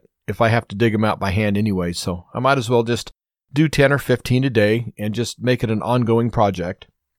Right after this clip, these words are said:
And that's one thing that we all should do with our projects is not try to get 'em all done at once, just work at them and work towards your goal. But some of the worthwhile goals that I think that you, the listener,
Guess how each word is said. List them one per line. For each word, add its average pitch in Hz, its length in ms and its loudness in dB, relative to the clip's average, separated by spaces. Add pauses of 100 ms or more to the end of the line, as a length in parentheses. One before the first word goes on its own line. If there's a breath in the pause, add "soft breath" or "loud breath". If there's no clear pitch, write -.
(400)
And 143 140 2
that's 175 200 0
one 151 200 2
thing 127 220 2
that 113 100 0
we 123 120 2
all 123 160 6
should 123 180 -2
do 139 140 4
with 120 160 2
our 107 120 0
projects 107 600 -4
is 104 200 -8 (720)
not 143 220 2
try 139 160 2
to 123 60 -2
get 117 140 -2
'em 113 100 0
all 117 160 4
done 113 200 -2
at 123 100 -6
once, 107 320 -4
just - 260 -8
work 120 400 0
at 117 260 0
them 110 220 0
and 104 140 -4
work 113 240 -2
towards 120 420 -2
your 107 140 -4
goal. 95 440 0 (1300)
But 127 240 0
some 226 280 0
of 196 60 2
the 127 100 4
worthwhile 131 640 4
goals 123 460 2
that 113 140 -2
I 127 140 0
think 131 320 0
that 113 180 -2
you, 135 240 2
the 113 120 2
listener, 131 580 0